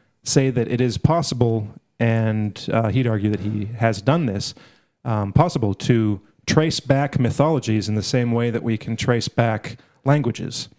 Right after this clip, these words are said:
um, as well as even genetics. And, um, like, using those sciences and,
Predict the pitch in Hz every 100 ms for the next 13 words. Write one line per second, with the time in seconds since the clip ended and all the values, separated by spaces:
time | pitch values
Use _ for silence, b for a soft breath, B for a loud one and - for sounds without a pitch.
0 | b b b _ 120 110 110 107 107 120
1 | 110 135 123 117 117 110 110 107 104 104
2 | - 117 123 - - - - - 113 107
3 | 107 104 104 - 107 107 107 107 107 -
4 | _ _ _ _ _ _ _ 120 107 147
5 | 127 113 143 170 - 110 107 117 117 117
6 | 104